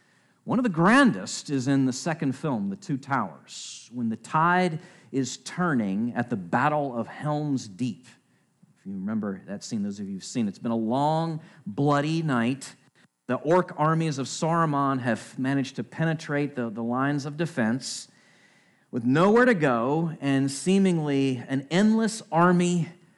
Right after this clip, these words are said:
of darkness now within their, their ranks.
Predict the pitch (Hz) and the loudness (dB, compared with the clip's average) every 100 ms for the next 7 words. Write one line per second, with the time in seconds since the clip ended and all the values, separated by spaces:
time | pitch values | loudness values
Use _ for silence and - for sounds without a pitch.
0 | _ _ 120 110 107 156 165 165 120 127 | _ _ -8 -6 2 4 4 2 -4 -4
1 | - 131 131 151 160 160 143 139 160 175 | -6 0 2 4 4 2 0 -2 2 4
2 | 190 175 165 160 139 151 139 117 110 127 | 6 4 2 -2 -2 0 2 0 0 -4
3 | - - - | -8 -8 -10